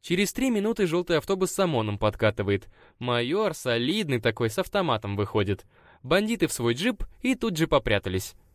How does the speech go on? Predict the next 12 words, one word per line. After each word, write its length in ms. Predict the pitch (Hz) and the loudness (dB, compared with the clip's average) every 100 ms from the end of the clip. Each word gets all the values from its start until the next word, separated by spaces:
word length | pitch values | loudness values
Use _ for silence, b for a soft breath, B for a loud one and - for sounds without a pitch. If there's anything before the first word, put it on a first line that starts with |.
| _ _ - | _ _ -4
Майор 320 | 208 220 190 | -2 0 0
кричит: 540 | 196 190 - 117 - _ _ | -2 -4 -2 -2 -4 _ _
«Выходите 760 | - 76 175 214 220 233 196 180 | -6 -2 -2 0 -2 -2 0 0
с 80 | - | 2
поднятыми 540 | 208 180 185 180 180 | 0 2 0 0 0
руками!» 540 | 180 170 156 98 80 - _ _ | 0 0 -2 -2 -6 -14 _ _
А 100 | 220 | -2
бандиты 460 | 202 226 226 240 165 | 0 0 0 0 0
в 40 | |
ответ 300 | 165 - 202 | 0 0 -4
что-то 260 | - 180 165 | -2 0 0
плана: 480 | 165 175 160 135 | 2 0 2 -2